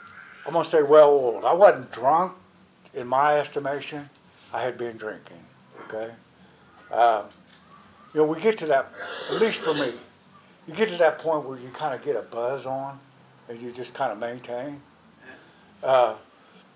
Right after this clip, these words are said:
that was what was going on, and I'm, here I am, I'm ear-, early twenties and tw-, and, and, and early on in my twenties.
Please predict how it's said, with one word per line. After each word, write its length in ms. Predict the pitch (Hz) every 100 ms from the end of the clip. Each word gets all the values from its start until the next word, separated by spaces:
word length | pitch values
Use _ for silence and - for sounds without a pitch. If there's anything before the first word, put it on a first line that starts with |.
| _ _ _ _ _ - 131
that 220 | 160 185
was 160 | 143 131
what 220 | 156 139
was 120 | 123
going 280 | 139 135 131
on, 260 | 123 117
and 100 | 110
I'm, 220 | 127 139 120
here 180 | 139
I 200 | 135 120
am, 200 | 110 120
I'm 220 | 110 113 104 - - - - - _
ear-, 220 | 120 123 120
early 260 | 123 123 117
twenties 600 | 117 123 123 123 123 107
and 160 | 107 101 -
tw-, 200 | 139 - - - _ -
and, 220 | 120 127 123
and, 220 | 120 113
and 440 | 117 120 123 120 110 - _ _ _
early 260 | 131 135 131
on 180 | 127 127
in 100 | 117
my 120 | 113
twenties. 640 | - 143 123 104 95 -